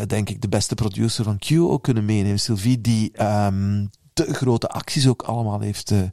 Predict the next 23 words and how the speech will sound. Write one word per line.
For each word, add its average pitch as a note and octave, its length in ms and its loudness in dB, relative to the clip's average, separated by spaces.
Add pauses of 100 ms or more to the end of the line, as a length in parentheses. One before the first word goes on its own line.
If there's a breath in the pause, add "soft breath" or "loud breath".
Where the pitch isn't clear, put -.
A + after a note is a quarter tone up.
(260 loud breath)
in A2+ 140 2
goede A2 200 0
banen G2+ 380 0
geleid. F2+ 300 -2
Die, - 280 -12
die, G2+ 320 -2
ja, A2+ 200 0
pff, - 320 -10 (440 loud breath)
ja, - 120 0
elke B2+ 280 0
vliegende A#2 440 2
en F#2+ 180 0
draaiende G2+ 400 0
studio, G2+ 580 0
die F#2+ 140 -4
hield, - 380 -8
dat F#2+ 120 -6
hield G2+ 180 -6
zij A2 160 -8
volledig A#2+ 520 0
onder G2 240 -2
controle, A2+ 480 0
productioneel. - 800 -4